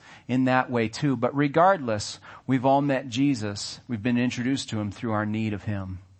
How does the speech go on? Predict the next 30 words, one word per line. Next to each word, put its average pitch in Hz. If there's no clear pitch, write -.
And 160
as 180
most 214
relationships 190
do, 156
they, 147
that 156
introduction 170
happens 160
and 131
perhaps 147
some 156
official 175
s-, -
start -
to 160
our 147
relationship 147
begins 139
or 139
ensues. 156
And 147
then 160
there's 143
testing 147
that 117
starts 123
happening. 123
There's 147
the, 143